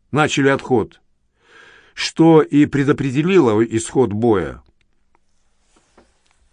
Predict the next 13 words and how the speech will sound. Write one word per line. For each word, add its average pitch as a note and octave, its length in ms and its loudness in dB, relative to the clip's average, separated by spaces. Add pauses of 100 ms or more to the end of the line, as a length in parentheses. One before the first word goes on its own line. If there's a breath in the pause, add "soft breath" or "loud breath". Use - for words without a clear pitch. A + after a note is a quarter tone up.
(800)
Такое D#3 340 4
в C3+ 40 2
нашей C3+ 280 0
грязной A#2 380 2
работе A2+ 640 0 (280)
тоже A2 280 2
бывало. F#2+ 500 -2 (2000 loud breath)
Капитан D#3 460 2
как-то D#3+ 340 2
особенно C#3+ 540 2
взглянул C3 520 0
на C3+ 120 0
майора, G#2+ 720 0